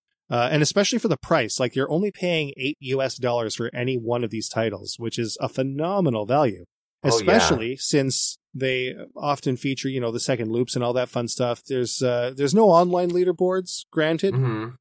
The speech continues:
Speaker 1: but if they were to patch that in, it would instantly make them the, the very best collection of shooters, I think, on any modern console.
Speaker 2: I think one thing that I really wish they had was some save state features, just because it's like,
Speaker 1: Mm.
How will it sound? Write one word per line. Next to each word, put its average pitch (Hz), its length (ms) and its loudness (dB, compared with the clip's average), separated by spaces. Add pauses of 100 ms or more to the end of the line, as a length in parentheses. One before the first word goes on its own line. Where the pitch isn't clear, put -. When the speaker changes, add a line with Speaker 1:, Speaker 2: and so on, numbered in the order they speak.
Speaker 1:
but 143 200 4
if 156 120 0
they 180 140 6
were 170 100 6
to 156 60 6
patch 151 320 0
that 135 180 4
in, 135 220 2
it 127 100 -4
would 123 320 -4
instantly 135 640 -8
make 120 280 -12
them 113 380 -10 (160)
the, 117 260 -8
the 123 80 -2
very 135 200 2
best 127 420 2
collection 123 420 0
of 107 120 -4
shooters, 117 360 -2
I 107 100 -2
think, 110 320 -4
on 107 180 -4
any 107 160 -8
modern 104 320 -4
console. 98 420 -8 (580)
Speaker 2:
I 170 140 2
think 208 500 -2 (120)
one 160 320 2
thing 180 200 4
that 117 100 4
I 107 120 8
really 127 340 4
wish 127 240 0
they 113 160 4
had 101 360 2
was 98 180 0
some 95 220 -4
save 104 320 0
state 131 260 2
features, 165 460 -4
just 151 240 -2
because 127 400 2
it's - 140 -10
like, 110 200 2
Speaker 1:
Mm. 117 360 -2